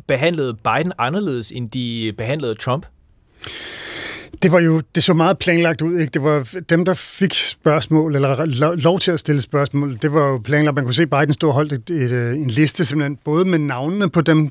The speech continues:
Speaker 2: der måtte stille spørgsmål, på, øh, navnene på deres organisationer, men det er også billeder, så han kunne genkende dem dernede, ikke? Altså, han havde, der var billeder af den enkelte, øh, journalist. På den måde virkede det rimelig staged, altså, det var ikke, øh, men, men det er det jo ret ofte, altså,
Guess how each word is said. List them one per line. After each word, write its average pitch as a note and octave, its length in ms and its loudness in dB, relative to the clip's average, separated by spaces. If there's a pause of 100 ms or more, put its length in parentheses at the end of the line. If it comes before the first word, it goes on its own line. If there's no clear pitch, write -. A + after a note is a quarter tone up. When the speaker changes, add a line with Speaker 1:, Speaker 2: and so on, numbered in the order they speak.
(140)
Speaker 2:
der C#3+ 180 2 (160)
måtte D3 200 2
stille D#3+ 220 2
spørgsmål, D3 640 0 (640)
på, E3 80 0
øh, C#3+ 180 2
navnene C3 260 4
på D3 80 2
deres C3+ 160 2
organisationer, C3+ 800 0
men C3+ 100 4
det E3 80 4
er F#3 40 4
også E3+ 200 0
billeder, F#3+ 440 4
så C#3+ 140 -2
han C3 80 -2
kunne C3+ 120 -2
genkende D#3+ 420 0
dem C3+ 160 -4
dernede, C3 380 -2
ikke? F#3+ 140 -6 (160)
Altså, D3+ 380 -4
han D3+ 120 4
havde, C#3+ 120 0
der C#3+ 60 -2
var C3+ 100 0
billeder F3+ 360 2
af C#3 60 2
den C#3 120 2
enkelte, D3 680 2
øh, D3+ 240 0
journalist. C3+ 680 -2 (480)
På D#3+ 60 4
den F#3 140 4
måde F3 180 4
virkede D3+ 320 2
det C#3 100 0
rimelig D3 220 2
staged, D3 580 -2
altså, C3 200 -4
det A#2+ 140 -4
var B2 120 -2
ikke, C3 200 -2 (120)
øh, B2+ 80 -2
men, C3 260 -4
men D#3 120 0
det E3+ 140 4
er D#3+ 80 2
det E3 100 2
jo D#3 160 2 (200)
ret D3 340 -2
ofte, D3 440 -2 (160)
altså, C#3 240 -4